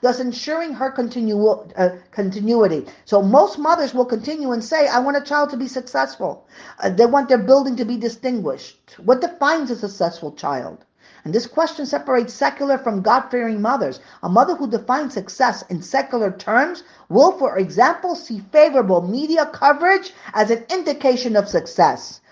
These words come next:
Or perhaps she defines success primarily in terms of a career achievement.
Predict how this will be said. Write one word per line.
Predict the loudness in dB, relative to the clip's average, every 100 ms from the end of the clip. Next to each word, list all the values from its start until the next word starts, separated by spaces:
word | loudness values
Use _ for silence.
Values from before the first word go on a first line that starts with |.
| _ -14
Or | -10
perhaps | -6 0 4 4 0 -14 _ -14
she | -4
defines | -4 -2 -2 -2
success | -6 -6 0 0 0
primarily | -4 0 2 2 2
in | -4
terms | -2 -2 -2
of | -2
a |
career | -2 -2 -4 -2 -2
achievement. | -2 -4 -4 -4 -6 -6 -14